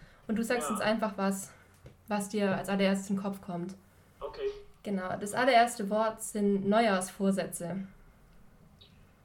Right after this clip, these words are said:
Speaker 2: Äh, die alten.
Speaker 1: <laughs> Jedes Jahr die gleichen. <laughs>
Speaker 2: Genau.
Speaker 1: Okay, dann Podcast.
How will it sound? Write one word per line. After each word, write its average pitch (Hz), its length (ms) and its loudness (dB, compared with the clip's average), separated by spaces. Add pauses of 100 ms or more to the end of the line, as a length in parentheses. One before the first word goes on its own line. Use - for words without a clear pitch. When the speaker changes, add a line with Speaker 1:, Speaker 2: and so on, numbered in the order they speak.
(260)
Speaker 2:
Äh, 151 800 -2 (840)
die - 100 -10
alten. - 320 -6 (720)
Speaker 1:
<laughs> 285 920 12 (480)
Jedes 269 260 8
Jahr 233 160 12
die 240 80 8
gleichen. 220 420 8
<laughs> - 600 6 (720)
Speaker 2:
Genau. - 240 -6 (800)
Speaker 1:
Okay, 254 500 4
dann 202 400 6
Podcast. - 760 4